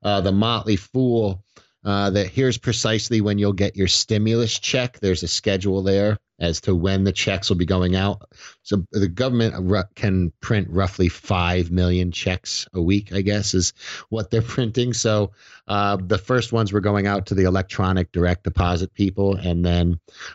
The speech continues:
uh, it's going as your adjusted gross income goes up. So the lowest earners will get their paper checks first, all the way to the highest earners, and they expect to be done somewhere in the first week of September.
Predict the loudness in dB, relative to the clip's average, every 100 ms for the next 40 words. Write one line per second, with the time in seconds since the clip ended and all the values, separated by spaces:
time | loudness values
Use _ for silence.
0 | -4 0 0 0 -2 0 0 2 0 -2
1 | -2 0 0 2 0 0 0 0 0 -2
2 | 0 0 2 -2 0 0 2 0 2 -2
3 | -2 -2 0 2 0 0 0 2 2 -2
4 | -4 -4 0 2 0 0 0 0 0 -2
5 | 0 0 0 -2 -2 -4 -6 -2 0 0
6 | -4 _ _ _ -4 0 2 2 2 0
7 | -2 0 0 0 0 2 2 2 2 2
8 | 2 0 _ -4 -2 -2 -2 -4 -2 0
9 | 2 2 0 -2 -10 -20 -18 -4 -2 0
10 | 2 2 2 2 2 2 0 0 2 2
11 | 0 0 0 0 0 0 0 -2 -4 -4
12 | -4 -4 -8 -20